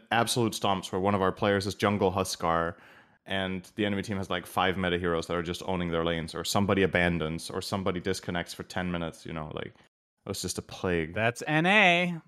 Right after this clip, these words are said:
Speaker 1: That
Speaker 2: Yeah,
Speaker 1: was a
Speaker 2: we'll,
Speaker 1: plague.
Speaker 2: we'll give it a shot. You never know. Maybe it'll work out.
Speaker 1: Yeah.
Speaker 2: But
Speaker 1: We'll
Speaker 2: regardless,
Speaker 1: see.
Speaker 2: I, I'm wondering if there's other people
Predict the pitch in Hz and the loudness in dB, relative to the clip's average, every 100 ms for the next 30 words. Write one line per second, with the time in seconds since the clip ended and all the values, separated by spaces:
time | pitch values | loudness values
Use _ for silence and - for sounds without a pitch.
0 | _ _ - _ _ _ - 98 104 110 | _ _ -20 _ _ _ 0 0 0 -2
1 | 127 101 87 80 - _ - 240 190 170 | -2 0 -2 -4 -12 _ -2 0 4 4
2 | 135 120 - 131 127 139 127 107 104 107 | 4 2 6 6 6 0 -2 -2 0 -2
3 | 104 120 107 95 92 92 107 101 - 98 | -4 -6 -4 -4 -4 -6 -4 -6 -4 -6
4 | 87 _ - 123 123 139 131 123 113 - | -6 _ -8 -4 4 6 6 4 0 -6
5 | - _ _ _ _ _ _ - 123 135 | -16 _ _ _ _ _ _ -2 0 2
6 | 135 131 180 180 185 143 - 127 120 131 | 4 4 4 4 2 2 0 -2 0 0
7 | 147 - 147 139 123 113 101 95 | 0 -2 -4 -4 0 0 0 -4